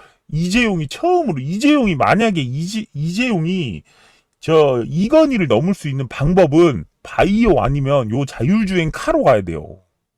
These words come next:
아니면 반도체에서 아무리 파운드를 잡는다 한들, 그것은 같은 또 반도체이기 때문에 결국은 이재용의 어떤 업적이라기보다는 이, 어, 이건희 업적으로 지금 전 국민이 보는 게 있었어요. 이재용의 목표는 뭐다?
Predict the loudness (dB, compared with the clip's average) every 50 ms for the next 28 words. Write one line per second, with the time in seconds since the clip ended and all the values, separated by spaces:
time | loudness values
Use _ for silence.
0 | _ _ _ _ -20 -12 _ 2 4 4 6 6 4 2 2 4 4 4 4 4
1 | 0 0 0 2 2 2 0 2 4 4 4 4 2 2 0 0 0 2 2 2
2 | 2 0 -2 -4 -4 -4 -6 -6 -6 -4 -4 -4 -2 -2 -2 -2 0 -2 -2 0
3 | 2 2 2 2 0 -2 _ _ _ _ _ _ _ _ _ _ -2 2 4 4
4 | 4 4 2 -2 -4 -4 -6 -8 -10 _ _ _ _ _ -6 0 0 0 2 0
5 | -4 -4 -4 -6 -10 -6 -4 -4 -4 -4 -4 -6 -6 -8 -8 -6 -6 -4 -4 -4
6 | -4 -4 -4 -4 -4 -6 -6 -10 _ _ _ _ _ _ -4 -4 -4 -4 -6 -8
7 | -10 -12 -12 -14 -12 -12 -12 -10 -8 -6 -4 -4 -4 -4 -4 -6 -6 -8 -8 -10
8 | -12 -14 -12 -10 -10 -10 -8 -10 -14 -16 _ -2 -2 -2 -2 -2 -2 -4 -4 -4
9 | -8 -10 -2 0 2 2 2 -2 -6 -8 -10 -12 -18 _ _ _ _ _ _ -20
10 | -20 -20 -20 -20 -18 -16 -12 -10 -8 -4 -4 -4 -2 -2 -2 -2 -2 -4 -6 -8
11 | -10 -10 -10 -8 -8 -10 -10 -10 -8 -8 -8 -8 -10 -12 _ _ _ _ -8 -4
12 | -2 -2 0 0 2 0 0 0 -2 -4 -4 -6 -6 -4 -6 -8 -8 -10 -14 -16
13 | -14 -12 -10 -10 -4 -2 0 0 0 -2 -2 -4 -6 -8 -6 -4 -4 -4 -4 -4
14 | -4 2 2 2 2 2